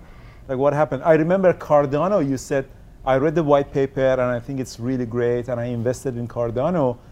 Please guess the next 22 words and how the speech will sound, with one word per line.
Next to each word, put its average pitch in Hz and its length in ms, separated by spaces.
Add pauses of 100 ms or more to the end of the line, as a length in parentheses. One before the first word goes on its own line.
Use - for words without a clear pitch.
(180)
But 135 100
you 139 80
told 147 300
me 143 120
earlier 135 360
that, 123 240
you 123 80
know, 120 340
you're 131 140 (140)
not 170 120
in 143 140
there 131 140
anymore 123 440
because 117 460 (480)
the 127 100
applications 123 680
didn't 123 300
really 120 220
catch 123 380
up 117 160
with, 113 180
uh, - 440